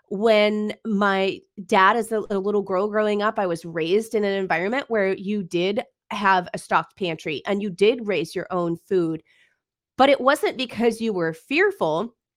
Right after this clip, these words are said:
Honestly, it was the opposite. Because you're doing those things, there was no need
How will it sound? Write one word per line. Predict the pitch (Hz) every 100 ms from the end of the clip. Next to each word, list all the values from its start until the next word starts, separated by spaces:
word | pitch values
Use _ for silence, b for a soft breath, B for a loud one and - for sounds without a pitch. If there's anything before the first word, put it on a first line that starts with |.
| _ _ _ _ _ - - -
Honestly, | 254 392 320 - 220
it | -
was | 208
the | 190 -
opposite. | 202 403 311 - 165 - _ _ 185
Because | 175 - 320 466
you're | 320 277
doing | 233 202 196
those | 190 180 180
things, | 175 147 175 311 b b -
there | 262
was | 311
no | 311 330
need | 294 330